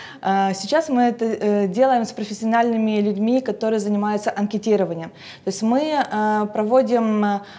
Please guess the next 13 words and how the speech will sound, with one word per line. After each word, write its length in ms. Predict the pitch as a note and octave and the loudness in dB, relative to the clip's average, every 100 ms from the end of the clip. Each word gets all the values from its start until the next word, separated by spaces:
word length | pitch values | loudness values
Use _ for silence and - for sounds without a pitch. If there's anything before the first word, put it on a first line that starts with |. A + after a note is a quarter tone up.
| - | -6
анкетирование 680 | G3+ A3+ G3 C4 B3 A3+ G#3 | -4 -2 2 4 4 2 2
более 300 | G#3 A#3+ A#3 | 2 2 0
тысячи 540 | A#3 A#3+ A3 - A3 | -2 -4 -4 -2 -2
домогосподарств 1080 | F#3 G#3+ G#3 G3+ G#3 G#3+ G3 A3+ B3 - - | 0 0 0 0 -2 -2 2 2 2 -2 -6
в 360 | F#3 G3 G3 | -2 2 2
Савранском 640 | G3 A3 G#3 G#3+ G3 - G3 | 2 0 2 2 0 -4 -8
и 120 | - | -4
Болградском 600 | G3 G#3 G#3+ A3+ A3 G#3 | -2 0 4 2 2 -2
районе. 340 | G3+ F#3+ F3+ F#3 | 0 0 0 0
Мы 120 | A3+ | 0
выбрали 300 | A#3 G#3+ A3+ | 2 2 2
эти 140 | A3+ | 2
два, 300 | F#3+ G#3+ A3 | 0 4 4